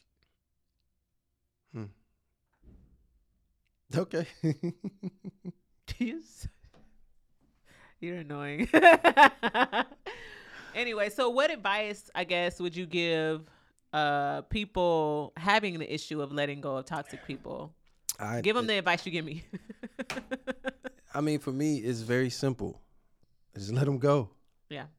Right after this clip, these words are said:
Speaker 1: There's no reason for them to be around me. I don't need that type of energy.
Speaker 2: Mm-hmm.
Speaker 1: And like I said,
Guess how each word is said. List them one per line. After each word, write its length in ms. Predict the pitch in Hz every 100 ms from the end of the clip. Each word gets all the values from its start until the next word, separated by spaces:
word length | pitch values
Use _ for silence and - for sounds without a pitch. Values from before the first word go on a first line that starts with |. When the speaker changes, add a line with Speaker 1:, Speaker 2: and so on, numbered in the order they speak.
| _ -
Speaker 1:
There's 180 | 123 120
no 140 | 127
reason 640 | 120 127 127 120 117 113 -
for 160 | -
them 200 | 113 117
to 120 | - 101
be 160 | 104
around 380 | 98 110 117 117
me. 180 | 117 117 _ _ _ _
I 60 | 107
don't 180 | 110 110
need 160 | 110
that 160 | 107 104
type 200 | 101 -
of 60 | -
energy. 500 | 110 104 104 104 110 _ -
Speaker 2:
Mm-hmm. 300 | 156 151 104
Speaker 1:
And 420 | 107 101 92 85 -
like 180 | 107 110
I 60 | 107
said, 340 | - 104 95